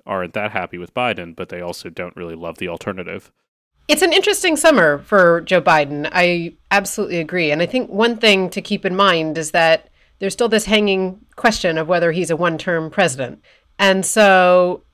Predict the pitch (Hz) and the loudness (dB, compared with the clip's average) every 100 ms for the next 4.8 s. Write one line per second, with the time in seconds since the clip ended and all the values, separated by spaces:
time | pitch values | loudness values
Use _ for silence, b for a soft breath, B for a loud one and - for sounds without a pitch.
0 | _ _ - 196 277 311 302 240 180 196 | _ _ -6 -4 0 0 0 0 4 4
1 | 254 226 165 160 175 160 175 - 160 165 | 4 4 2 0 -4 -2 -2 -2 -2 -2
2 | - 151 160 180 185 - - _ _ _ | -2 -8 -6 -8 -8 -10 -14 _ _ _
3 | _ _ _ 208 175 165 160 160 156 _ | _ _ _ 0 2 0 -4 -6 -10 _
4 | 190 175 175 165 - - - | -6 0 0 -2 -6 -14 -16